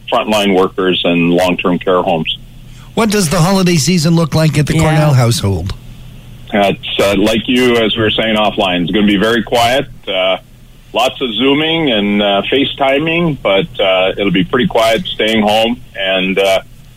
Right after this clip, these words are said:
Speaker 1: but, you know, it'll, it'll be nice. Uh, but it's, uh, I think it's a small sacrifice if we can all step up to that,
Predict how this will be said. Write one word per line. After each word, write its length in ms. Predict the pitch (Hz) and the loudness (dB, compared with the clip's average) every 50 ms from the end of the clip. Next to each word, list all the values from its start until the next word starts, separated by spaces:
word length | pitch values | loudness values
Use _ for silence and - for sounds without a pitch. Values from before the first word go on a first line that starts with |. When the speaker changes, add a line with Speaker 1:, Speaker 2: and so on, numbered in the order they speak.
| - - | -4 -2
Speaker 1:
but, 280 | 214 240 226 - - | -2 -2 -2 -4 -6
you 80 | - 180 | -4 -2
know, 140 | 156 151 151 | 0 2 2
it'll, 320 | 151 143 151 147 147 147 - - | 2 2 2 2 2 2 2 2
it'll 180 | 143 143 165 | 2 0 2
be 120 | 160 160 147 | 0 0 0
nice. 500 | 147 123 95 87 85 - - - - - | 0 0 -2 -2 -2 -4 -6 -6 -2 0
Uh, 400 | 107 98 98 101 98 98 98 95 | 0 2 2 2 2 2 0 0
but 240 | 85 - 110 104 104 | -2 0 0 0 0
it's, 220 | 107 101 - - | 0 -2 -2 -2
uh, 340 | 123 110 107 110 107 - - | 0 2 2 2 2 0 0
I 160 | 110 113 120 | -2 -2 0
think 200 | 113 127 131 127 113 | 0 0 0 -2 -2
it's 100 | - - | -2 -4
a 60 | 110 | -4
small 320 | - - 120 120 127 127 | -4 -2 0 0 0 0
sacrifice 640 | 120 - 127 117 110 - 104 95 - 92 90 87 - - | 0 0 0 0 0 0 -2 -4 -2 -4 -4 -4 -4 -6
if 140 | 92 - | -8 -6
we 100 | - 98 | -6 -6
can 160 | 92 - 104 98 | -4 -2 0 2
all 180 | 98 104 104 - | 2 2 0 0
step 280 | - - 107 90 - | 0 -2 -2 -2 -2
up 160 | 110 101 98 - | -2 -4 -2 -4
to 100 | - 95 | -4 -2
that, 260 | 98 98 101 98 - | 0 0 0 0 -2